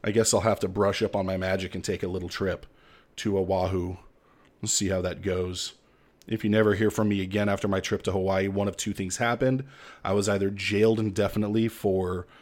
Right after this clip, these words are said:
hiding coins in ears, or I just never left the island because it's beautiful. Maybe I got attacked by a shark. I don't know. In Idaho, in a city called Pocatello, Idaho,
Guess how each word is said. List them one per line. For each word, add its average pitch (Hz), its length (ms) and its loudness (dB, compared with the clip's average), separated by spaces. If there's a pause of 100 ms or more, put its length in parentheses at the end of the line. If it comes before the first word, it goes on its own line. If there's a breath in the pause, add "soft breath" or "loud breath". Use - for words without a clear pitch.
(120 loud breath)
hiding 101 440 0
coins 101 460 0
in 104 300 -2
ears, 117 600 2 (760 soft breath)
or 202 240 2
I 127 60 4
just 127 200 0
never 107 220 4
left 107 220 0
the 95 100 0
island 92 260 0
because 90 300 -6
it's 98 100 -8
beautiful. 92 560 -8
Maybe 101 280 -4
I 95 40 -2
got 92 140 -2
attacked 87 320 -6
by - 80 -4
a 90 60 -6
shark. - 360 -6 (240)
I 101 160 0
don't 104 140 0
know. - 200 -2 (1900 soft breath)
In 110 140 2
Idaho, 98 540 2
in - 100 -10
a 92 60 -6
city 104 260 -2
called 95 320 0 (240 loud breath)
Pocatello, 123 640 2
Idaho, 98 560 0